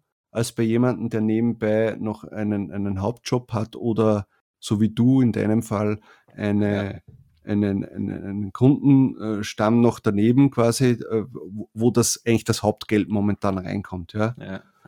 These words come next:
Speaker 1: Ähm, und das ist was, ah, das fickt dein Gehirn, das ist,
Speaker 2: <laughs>
Speaker 1: das ist ein Wahnsinn, wirklich, weil, weil du kannst nicht abschalten. Du denkst dir ständig, wenn ich jetzt mal denke, ich möchte die Seele baumeln lassen oder mal,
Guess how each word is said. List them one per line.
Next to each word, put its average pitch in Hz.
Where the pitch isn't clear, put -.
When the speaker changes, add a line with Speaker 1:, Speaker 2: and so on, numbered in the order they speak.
Speaker 1:
Ähm, 107
und -
das 123
ist 135
was, 127
ah, -
das -
fickt -
dein 110
Gehirn, 104
das 98
ist, 101
Speaker 2:
<laughs> 110
Speaker 1:
das -
ist -
ein 110
Wahnsinn, 110
wirklich, 127
weil, 110
weil 117
du 127
kannst 147
nicht 147
abschalten. 107
Du 117
denkst 135
dir 131
ständig, 139
wenn 120
ich 120
jetzt 123
mal 113
denke, 120
ich 101
möchte 110
die 127
Seele 104
baumeln 101
lassen 98
oder 110
mal, 110